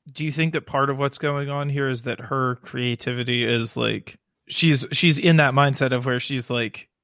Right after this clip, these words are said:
trying to break f-, like, break out from these relationships with those people who are, like, less creative than her, but she doesn't know that's what she's,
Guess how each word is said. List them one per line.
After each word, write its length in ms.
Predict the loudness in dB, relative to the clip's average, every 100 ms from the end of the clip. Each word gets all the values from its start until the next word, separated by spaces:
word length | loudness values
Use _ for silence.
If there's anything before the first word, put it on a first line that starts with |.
| _
trying 300 | 0 2 2
to 60 | -2
break 300 | -2 -2 -2
f-, 180 | -8 -20 -12
like, 320 | -2 -2 -2
break 380 | -2 0 0 0
out 320 | 2 2 0
from 200 | -6 -2
these 440 | 0 0 -2 -8 -10
relationships 600 | -2 2 2 0 -4 -4
with 100 | -2
those 220 | 0 -2 -2
people 380 | -4 -2 -2
who 100 | -2 -2
are, 80 |
like, 200 | -2 -2 0
less 240 | -2 -2
creative 380 | 0 0 0 -2
than 160 | -2
her, 300 | 0 0 -2 -8 _ _ _
but 680 | 0 4 4 4 0 -6 -10 -10 _ _ _ _
she 160 | -4 2
doesn't 280 | 4 4 4
know 240 | 4 6
that's 240 | 4 2 0
what 140 | -2
she's, 300 | -2 -4 -6